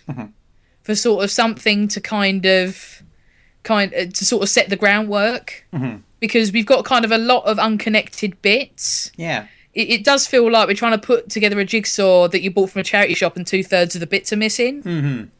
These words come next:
Speaker 2: at the moment.
Speaker 1: Yeah.
Speaker 2: But the thing is, though, with Moffat, again, because you're always looking for the swerve with him,
Speaker 1: Mm-hmm.
Speaker 2: you know, are you sort of, are we looking at these pieces too much?
Speaker 1: Mm-hmm.
Speaker 2: You know, are we overanalyzing in it? And, you know, by the time we get to eleven and twelve,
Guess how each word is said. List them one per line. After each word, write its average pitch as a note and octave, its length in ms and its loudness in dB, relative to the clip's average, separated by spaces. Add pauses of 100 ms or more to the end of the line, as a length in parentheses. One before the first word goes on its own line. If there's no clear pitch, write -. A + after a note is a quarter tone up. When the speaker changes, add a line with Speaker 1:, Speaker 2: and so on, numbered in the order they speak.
(260)
Speaker 2:
at F#3+ 140 -4
the F#3+ 60 -6
moment. G3+ 400 0 (140)
Speaker 1:
Yeah. B2+ 220 -4
Speaker 2:
But A#3+ 160 2
the - 80 -14
thing C#4 80 -2
is, C4 80 -2
though, G#3 160 4
with A#3 160 2
Moffat, D3 640 0
again, F#3+ 480 4
because A#3 300 -2
you're B3+ 100 0
always A3 240 2
looking A3+ 200 -6
for G#3 100 -6
the G3 100 0
swerve A#3 480 0
with D#3+ 140 -2
him, B2+ 480 -4
Speaker 1:
Mm-hmm. C3 220 -6 (340)
Speaker 2:
you G#3 100 0
know, E3 280 2
are G#3+ 120 4
you A3+ 180 0
sort G#3+ 280 -2
of, F#3+ 260 -2
are A3+ 140 4
we A3+ 100 0
looking A3+ 300 2
at E3+ 100 0
these F#3+ 160 -2
pieces G3+ 560 -2
too G3 220 0
much? - 680 -4
Speaker 1:
Mm-hmm. B2 280 -6 (380)
Speaker 2:
You G#3 100 -2
know, F3+ 100 2
are G#3 180 4
we G#3 140 0
overanalyzing E3+ 920 0
in A#2+ 100 -12
it? G2 180 -14
And, F3 180 2
you F3+ 80 -4
know, E3 180 0
by F#3 140 0
the F#3+ 80 2
time G3+ 240 -2
we G3 80 0
get F#3 220 0
to - 120 -2
eleven F#3 280 0
and E3+ 140 -8
twelve, D#3 720 -2